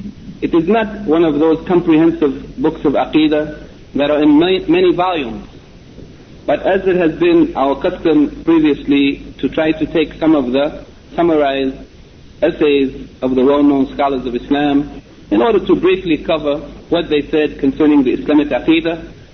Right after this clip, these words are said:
to know clearly what we are to be believing based on evidence from the Quran and Sunnah, and to try to develop our understanding properly in order to correct our lives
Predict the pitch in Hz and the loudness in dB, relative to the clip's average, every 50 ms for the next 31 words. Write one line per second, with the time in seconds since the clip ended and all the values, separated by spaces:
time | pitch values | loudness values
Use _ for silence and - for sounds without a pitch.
0 | - - - - - - - - - - - - - - 156 147 170 185 196 196 | -20 -20 -20 -20 -20 -20 -20 -20 -20 -20 -20 -18 -4 0 2 4 4 4 2 0
1 | 190 170 143 - - 196 196 196 175 143 113 - - - - - - 147 - - | 0 -2 -2 0 0 2 2 2 2 0 -2 -4 -6 -12 -16 -8 -4 -4 -4 -2
2 | - 175 165 165 156 151 147 - - 143 135 139 139 139 - - 135 147 147 170 | 0 2 2 2 2 0 -2 -2 -2 0 0 0 0 0 -2 -2 0 2 2 4
3 | 185 190 180 175 170 165 160 156 160 - - - - 156 160 151 - - 147 147 | 4 2 2 2 2 2 2 2 2 0 -4 -4 -2 -2 -2 -2 0 0 0 0
4 | 151 160 156 151 151 151 147 147 - - - - - - - - - - - 135 | 2 0 0 2 2 2 0 0 -2 -8 -20 -20 -20 -20 -20 -20 -18 -6 0 2
5 | 135 135 131 127 - - - 139 147 143 139 131 139 - 165 160 165 165 165 160 | 2 2 2 2 -2 -4 -2 0 2 2 2 0 0 0 2 4 4 4 4 2
6 | 165 165 165 - - - - - - - - - - - - - - - - 139 | 0 -2 -4 -8 -16 -20 -20 -20 -20 -20 -20 -20 -20 -20 -20 -20 -10 -4 -2 -2
7 | 139 147 - 143 139 135 - - - - - - - - - 165 151 151 147 143 | 0 2 4 4 4 2 0 -2 -8 -14 -14 -16 -16 -6 0 2 4 4 4 4
8 | 143 127 104 - - - - - - - - - - 175 175 180 175 180 160 147 | 4 2 0 -2 -4 -10 -16 -18 -20 -20 -8 -4 -2 -2 -2 0 0 0 2 2
9 | 143 139 170 175 165 - 147 135 127 123 139 143 135 135 - - 151 147 143 139 | 2 0 0 0 0 0 0 -2 0 0 0 0 0 0 -2 -2 0 2 2 2
10 | 143 135 131 120 - - - 160 165 156 - 143 131 135 131 131 131 131 - - | 2 2 0 0 -2 -4 -4 -4 -4 -2 -2 -2 0 0 0 0 -2 -4 -8 -12
11 | - - 175 175 - - 202 196 175 160 - - - 147 147 147 143 - - - | -10 -6 -6 -2 0 0 2 2 2 0 0 0 2 4 4 4 2 0 -2 -2
12 | 156 147 160 160 160 - 135 135 135 135 143 143 147 151 147 143 143 - - | 0 0 0 0 -2 -2 -2 0 0 2 0 0 0 0 -2 -4 -6 -10 -18